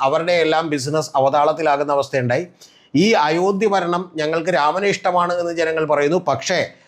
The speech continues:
അതോടൊപ്പം ഞങ്ങൾക്ക് ജീവിക്കാനുള്ള നിവൃത്തി കൂടി ഉണ്ടാവണം. ഇത് ഇവിടെ ജോലി കിട്ടിയത് മുഴുവൻ പുറത്തുനിന്നുള്ള ആളുകൾക്കാണ്. അതായത് അയോധ്യയിലെ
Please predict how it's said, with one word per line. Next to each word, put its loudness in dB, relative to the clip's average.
അതോടൊപ്പം 0
ഞങ്ങൾക്ക് 0
ജീവിക്കാനുള്ള 2
നിവൃത്തി -2
കൂടി 0
ഉണ്ടാവണം. 0
ഇത് 2
ഇവിടെ 0
ജോലി 0
കിട്ടിയത് 0
മുഴുവൻ 2
പുറത്തുനിന്നുള്ള 0
ആളുകൾക്കാണ്. 0
അതായത് 2
അയോധ്യയിലെ 2